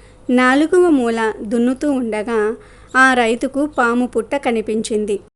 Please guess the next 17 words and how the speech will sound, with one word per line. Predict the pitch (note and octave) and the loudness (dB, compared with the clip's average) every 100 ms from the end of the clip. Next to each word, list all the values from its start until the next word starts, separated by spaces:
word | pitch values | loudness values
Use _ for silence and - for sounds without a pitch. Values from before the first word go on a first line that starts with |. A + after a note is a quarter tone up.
| - | -4
అయితే | A#3+ B3 C4+ E4+ D4+ D4+ | 2 2 4 2 0 -2
ఆ | C4 B3 | -2 0
రైతు | B3 A#3 C4 C#4+ B3+ B3 | 0 -2 -2 -2 -2 -2
ఆ | A#3+ A#3 | -4 -4
పుట్ట | A#3+ A#3 C4+ C#4+ | -6 -6 -2 0
చీమలు | D#4 - C4 D4 D4 C#4+ C#4+ | -2 -2 0 2 2 0 -2
కట్టాయి | A#3+ - B3 A#3+ B3 - | -4 -2 -2 0 -2 -2
ఏమో, | A#3 A3+ A#3 A#3 - | -2 0 -2 -4 -6
పాములు | A3+ A#3 B3+ C#4 | -4 -2 0 -2
ఇందులో | B3+ A#3 A3+ B3+ C4+ | -2 0 2 4 2
ఉండటం | C4 A#3+ A#3 B3 B3 A#3+ | 0 -2 -4 -4 -4 -2
లేదేమో | B3+ A3 A3+ A#3 A#3 A#3 - | -2 -2 0 0 -2 -4 -4
అని | A3+ A3 G#3+ - - - - - | -4 -2 -4 -8 -20 -20 -4 2
ఆ | B3+ | 2
పుట్టను | B3 B3 - C4 A#3+ A#3 | 2 -4 0 0 0 -2
త్రవ్వటం | G#3+ A#3 A3 G#3+ C#4 | -4 -4 -2 -2 -2
ప్రారంభించాడు. | C4 A3 G#3+ G#3+ G#3+ G#3 G#3+ G#3 | -2 -2 -2 -2 -2 -4 -6 -6